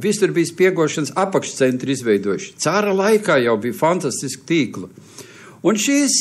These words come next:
draugs, šis te ģenerālleitnants Ignaķievs, eh,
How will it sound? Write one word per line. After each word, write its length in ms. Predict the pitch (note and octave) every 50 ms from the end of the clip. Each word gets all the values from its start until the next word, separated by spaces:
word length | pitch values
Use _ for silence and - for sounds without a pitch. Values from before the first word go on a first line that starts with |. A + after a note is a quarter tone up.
| - - - _ _ - D3 - - -
draugs, 460 | F#3 G#3+ C4 C#4 C4+ B3 A#3 G#3 -
šis 340 | - - C4 C4+ C4 - -
te 160 | A#3 A#3 A#3
ģenerālleitnants 1120 | G3+ B3 B3+ A#3 A3 F#3 F3+ E3 E3 E3 F#3 A3 A#3 B3+ B3 - A#3 A3 A3 G#3 G#3 -
Ignaķievs, 800 | G3+ G3 F#3 G3 G#3+ A#3 B3 A3+ - - A#3+ A3+ A3 A3 G#3+ - - - - _ - - - - - - - - - - - - _
eh, 1080 | E3+ D#3+ G3 G3 F#3 F#3 F3+ F3+ F#3 F3+ F3 F3 E3+ D#3+ D#3 C#3 C3+ - - - -